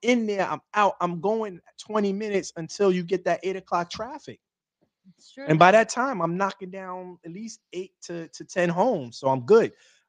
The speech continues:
Speaker 1: But it, at night, I, I, after,
Speaker 2: That makes
Speaker 1: you know,
Speaker 2: sense.
Speaker 1: you know, like, like now, as soon as I
Speaker 2: Makes
Speaker 1: go home
Speaker 2: sense.
Speaker 1: now, I'm, I'm, I'm, I'm going to sleep.
Speaker 2: Makes
Speaker 1: But
Speaker 2: sense,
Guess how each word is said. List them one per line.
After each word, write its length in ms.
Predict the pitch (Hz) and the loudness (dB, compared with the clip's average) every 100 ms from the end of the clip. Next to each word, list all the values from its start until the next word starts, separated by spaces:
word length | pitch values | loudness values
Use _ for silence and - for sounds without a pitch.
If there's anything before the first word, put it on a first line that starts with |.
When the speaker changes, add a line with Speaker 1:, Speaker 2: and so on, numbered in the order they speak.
| _ | _
Speaker 1:
But 300 | 135 247 202 - _ _ _ | 4 4 2 -4 _ _ _
it, 200 | 147 131 _ | -4 -4 _
at 180 | 127 110 | -14 -4
night, 320 | 170 247 156 - _ _ _ _ _ _ - - _ _ _ _ - - - | 0 0 0 -6 _ _ _ _ _ _ -20 -20 _ _ _ _ -18 -16 -18
I, 100 | 110 - - | -20 -20 -20
I, 160 | 107 - - | -20 -12 -2
after, 500 | 131 - 147 135 139 | -2 0 0 2 0
Speaker 2:
That 60 | |
makes 180 | 294 294 | -4 -12
Speaker 1:
you 60 | 131 | -12
know, 140 | 135 | -12
Speaker 2:
sense. 240 | 180 _ _ | -14 _ _
Speaker 1:
you 140 | 135 | -6
know, 200 | 127 123 | -2 -2
like, 280 | 123 123 123 | -4 -6 -8
like 180 | 131 139 | -6 -4
now, 280 | 165 233 113 | -6 -10 -14
as 80 | - | -14
soon 120 | 165 | -8
as 80 | 180 | -2
I 80 | 180 | 2
Speaker 2:
Makes 60 | |
Speaker 1:
go 80 | 185 | 4
home 220 | 190 196 | 4 2
Speaker 2:
sense. 100 | 202 | 0
Speaker 1:
now, 200 | 233 233 | -6 -10
I'm, 240 | 165 175 120 | -12 -12 -16
I'm, 200 | 180 170 | -16 -8
I'm, 240 | 175 196 - | -6 -6 -10
I'm 80 | 190 | -12
going 160 | 175 | -12
to 60 | 117 | -12
sleep. 240 | - 349 - _ _ | -14 -16 -16 _ _
Speaker 2:
Makes 80 | 107 | 2
Speaker 1:
But 160 | 151 139 | 4 4
Speaker 2:
sense, 220 | 175 | -6